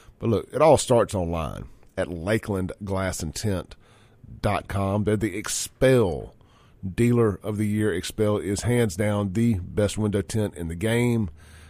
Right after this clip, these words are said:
And Lakeland Glass and Tint is the number one installer slash dealer in the country.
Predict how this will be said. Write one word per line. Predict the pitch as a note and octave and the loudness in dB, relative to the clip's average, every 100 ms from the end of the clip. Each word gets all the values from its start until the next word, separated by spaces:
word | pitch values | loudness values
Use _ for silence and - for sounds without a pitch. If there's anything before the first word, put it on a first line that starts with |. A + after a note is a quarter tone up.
| - - | -18 -10
And | C#2+ D2 C2+ - - - - - - - - - - | -6 -6 -6 -12 -20 -20 -20 -20 -20 -20 -20 -14 -4
Lakeland | G#2 G#2 G#2 | -2 0 0
Glass | G2 G2+ | 0 0
and | F#2+ | -2
Tint | - B2 A2+ - - - | 0 2 2 -2 -20 -14
is | - F2 | -8 -4
the | G2 | -2
number | F#2+ G2+ A2 A2 | 0 2 2 2
one | G#2 G2+ G#2 G#2 F#2 F2 | 2 0 0 0 -2 -6
installer | F#2+ G2+ - F#2 F2+ E2+ D#2 C#2+ _ _ _ | -6 -4 -2 -2 -2 -2 -6 -10 _ _ _
slash | - - F#2+ E2+ | -10 -4 -2 -2
dealer | E2 G2+ F2+ D#2 | -2 0 0 -2
in | G#2 | -4
the | G2+ | -4
country. | - - - A2 - - - | -4 -10 -4 -4 -4 -8 -12